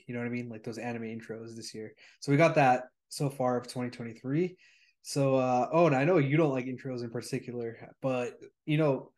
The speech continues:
back in the day, dude, I used to jam out to these intros. So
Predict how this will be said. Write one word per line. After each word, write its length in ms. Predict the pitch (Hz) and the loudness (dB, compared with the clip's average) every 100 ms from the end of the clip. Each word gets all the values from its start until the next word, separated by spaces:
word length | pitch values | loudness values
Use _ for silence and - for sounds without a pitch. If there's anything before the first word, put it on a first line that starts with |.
| _ _ - | _ _ -4
back 260 | 151 - | -4 0
in 60 | 143 | 0
the 40 | |
day, 140 | 123 151 | 2 0
dude, 160 | 185 | 0
I 80 | 123 | 2
used 200 | 143 - | 0 2
to 100 | 131 | 0
jam 320 | - 120 117 | -2 -4 -2
out 140 | 123 - | -4 -4
to 80 | |
these 140 | 120 117 | -8 -8
intros. 520 | 120 - 120 123 - _ _ _ | -12 -10 -12 -12 -16 _ _ _
So 540 | - 127 120 117 107 | -8 -4 -4 -4 -8